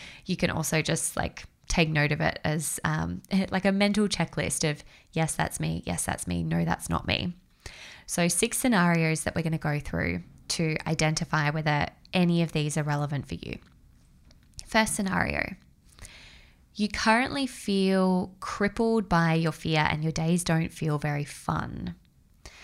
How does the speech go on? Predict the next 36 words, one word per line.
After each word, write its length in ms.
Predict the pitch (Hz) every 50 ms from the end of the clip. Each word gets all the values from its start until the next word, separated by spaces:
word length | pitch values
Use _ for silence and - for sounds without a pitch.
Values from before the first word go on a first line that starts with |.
| - - - - - - - - - _ _
So 720 | - - - 170 165 165 165 160 156 156 156 160 95 98 - - - - _ _ _ _ _ _ _ _ - -
you 160 | 160 170 175
feel 400 | - - - 185 180 175 175 170
like 260 | 170 170 175 175 -
you 80 | - 165
have 120 | 170 -
so 400 | - - - - 165 165 170 175
many 200 | 170 170 165 170
fears 380 | 165 - 165 165 156 156 151 -
in 100 | 160 156
your 120 | 151 151
day 580 | 147 165 165 165 160 160 160 156 170 196 214 214 - - - -
and 720 | 170 170 160 160 156 156 160 156 160 160 160 160 151 - -
you 280 | - 160 160 160 160
almost 360 | - 170 165 170 165 165 - 170
resist 540 | 170 160 151 156 165 165 156 - - -
wanting 260 | 175 170 160 160 170 165
to 100 | - 165
be 180 | 160 156 156
in 100 | 156 156
your 100 | 156 151
business 420 | - 160 147 160 156 151 - - -
and 80 | 160
showing 320 | - - 156 156 151 151 156
up 120 | 165 -
for 60 | -
your 100 | 160 151
business 360 | - 156 147 - 156 165 147
because 460 | - - 151 - - 151 151 143 - - - - - - - - -
none 300 | 185 180 180 170 165 165
of 100 | 165 151
it 140 | 160 - -
feels 240 | - 156 151 -
fun 240 | - - 147 156 156
for 140 | 143 - -
you. 380 | 80 - - - - - 165